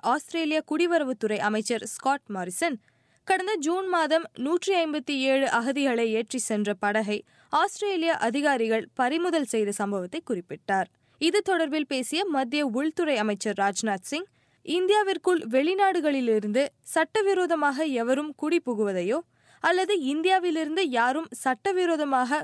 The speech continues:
குடி அகல்வதையோ இந்திய அரசு கொள்கை ரீதியாக ஏற்றுக்கொள்ளவில்லை என்று கூறியிருப்பதாக இந்திய அரசு வெளியிட்டுள்ள ஒரு அறிக்கை கூறுகிறது. இது தவிர இந்த பிரச்சினை சட்ட ரீதியாகவும்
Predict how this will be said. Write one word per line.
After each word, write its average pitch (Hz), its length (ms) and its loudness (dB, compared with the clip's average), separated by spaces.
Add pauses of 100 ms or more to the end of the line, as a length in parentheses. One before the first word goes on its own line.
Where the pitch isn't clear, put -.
(120)
குடி 311 320 -2
அகல்வதையோ 226 640 0 (380)
இந்திய 381 380 2
அரசு 330 460 0
கொள்கை 302 400 2
ரீதியாக 294 520 0 (100)
ஏற்றுக்கொள்ளவில்லை 277 960 0
என்று 208 240 -2
கூறியிருப்பதாக 185 840 -2 (420)
இந்திய 339 380 2
அரசு 233 360 -2
வெளியிட்டுள்ள 220 600 0
ஒரு 196 140 -2
அறிக்கை 208 400 -2
கூறுகிறது. 190 640 -4 (560)
இது 359 180 4
தவிர 349 400 2
இந்த 311 240 -2
பிரச்சினை 320 440 -2
சட்ட 285 360 0
ரீதியாகவும் 247 720 0